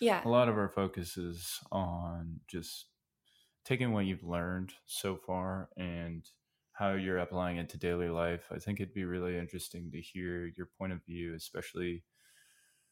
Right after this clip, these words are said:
Speaker 2: when you stopped figure skating for a little bit, then you got back into it in college, and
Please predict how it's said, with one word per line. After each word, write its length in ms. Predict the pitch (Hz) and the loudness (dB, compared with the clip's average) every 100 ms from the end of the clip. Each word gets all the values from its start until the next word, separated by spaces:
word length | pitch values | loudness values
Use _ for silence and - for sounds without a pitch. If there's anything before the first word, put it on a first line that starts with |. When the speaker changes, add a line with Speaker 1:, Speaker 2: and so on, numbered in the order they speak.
| _ _ | _ _
Speaker 2:
when 140 | 101 98 | -2 0
you 240 | 92 87 - _ _ _ _ _ _ _ - | 2 -2 -8 _ _ _ _ _ _ _ -10
stopped 320 | - 120 113 | 4 6 6
figure 200 | 117 107 | 4 2
skating 360 | 101 110 104 101 | 0 0 0 0
for 100 | 98 | 0
a 60 | |
little 160 | 98 95 | 0 0
bit, 320 | 90 92 92 | 2 2 2
then 140 | 95 87 | -2 -2
you 80 | |
got 180 | 82 80 | 0 0
back 220 | 87 85 | 0 0
into 300 | 92 92 98 | -2 -2 0
it 100 | 95 | -2
in 140 | 78 85 | -2 -4
college, 760 | - 92 92 92 87 - - - _ _ _ | 4 4 6 2 -2 -6 -14 -16 _ _ _
and 680 | 101 92 90 87 87 87 82 | 2 2 2 0 -2 -4 -6